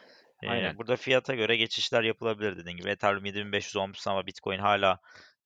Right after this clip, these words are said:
Speaker 1: seks, yetmiş bin neredeyse, yetmiş beş bin neredeyse mesela o
Speaker 2: Hı hı.
Speaker 1: aralarda. E, tabii ki geçilebilir yani. Bu da
Speaker 2: Evet.
Speaker 1: zaten Ethereum zaten yedi bin beş yüz görürse dominans otuz beşlerde falan olacak demektir bu
Speaker 2: Tabii,
Speaker 1: arada
Speaker 2: tabii.
Speaker 1: yani. O, ya
Speaker 2: Yani
Speaker 1: çünkü
Speaker 2: Ethereum, ha, yedi bin beş yüz
Speaker 1: Eee,
Speaker 2: görürse şu an zaten,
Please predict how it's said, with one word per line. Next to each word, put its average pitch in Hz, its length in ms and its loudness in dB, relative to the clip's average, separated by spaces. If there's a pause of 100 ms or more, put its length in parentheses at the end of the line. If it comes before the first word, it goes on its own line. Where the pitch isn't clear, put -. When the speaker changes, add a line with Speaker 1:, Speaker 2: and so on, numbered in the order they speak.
(100)
Speaker 1:
seks, - 400 -6
yetmiş - 360 -2
bin 98 140 -10
neredeyse, 92 420 -2
yetmiş - 180 -12
beş 110 220 -2
bin 95 100 -12
neredeyse 87 400 -4
mesela 92 460 -2
o 101 40 -2 (160)
Speaker 2:
Hı 87 60 0
hı. 87 200 -2
Speaker 1:
aralarda. 127 160 -10 (200)
E, - 180 -10
tabii 98 220 -2
ki 135 140 -8
geçilebilir 120 580 -4
yani. 92 340 -2
Bu 104 80 -8
da 107 100 0
Speaker 2:
Evet. 107 260 2
Speaker 1:
zaten 120 100 -2 (460)
Ethereum 131 440 4
zaten 139 240 2
yedi 123 280 0
bin 131 60 -10
beş 135 160 -2
yüz 131 120 -6
görürse 135 520 2
dominans 123 400 0
otuz - 240 -4
beşlerde 123 480 4
falan 120 260 2
olacak 90 400 -2
demektir 87 400 -8
bu 87 100 -2
Speaker 2:
Tabii, 87 180 2
Speaker 1:
arada 87 40 0
Speaker 2:
tabii. 85 240 0
Speaker 1:
yani. - 120 -12
O, - 160 -8 (400)
ya 190 120 2
Speaker 2:
Yani 170 40 -6
Speaker 1:
çünkü 117 320 4
Speaker 2:
Ethereum, 135 180 -4 (680)
ha, 113 140 2
yedi 104 280 2
bin 131 120 -2
beş 98 220 2
yüz 165 100 0
Speaker 1:
Eee, - 20 -4
Speaker 2:
görürse 170 320 4
şu - 220 6
an 120 100 10
zaten, 156 460 2